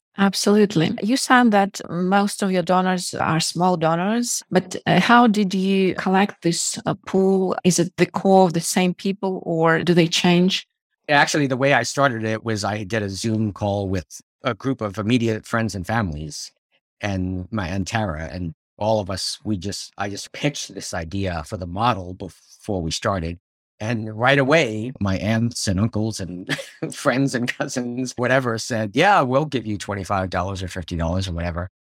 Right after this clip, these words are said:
Speaker 2: And that's how we funded that first project. So, uh, initially, it was a network of friends and family, and we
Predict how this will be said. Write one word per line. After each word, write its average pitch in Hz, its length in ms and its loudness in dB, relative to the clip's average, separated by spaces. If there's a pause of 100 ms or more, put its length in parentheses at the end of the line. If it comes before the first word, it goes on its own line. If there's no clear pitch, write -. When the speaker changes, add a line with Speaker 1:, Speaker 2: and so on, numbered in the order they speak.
Speaker 2:
And 120 140 0
that's 127 180 0
how 120 80 0
we 107 120 -4
funded 98 320 -8
that 92 140 -8
first - 260 -12
project. 98 420 -2
So, 131 320 2 (400)
uh, - 160 -16
initially, 165 400 4
it 131 60 0
was 123 160 -2
a 120 60 -2
network 123 520 0
of 104 200 -6
friends 104 340 -6
and 101 120 -12
family, 127 560 2 (380)
and 113 420 -2
we 107 640 -4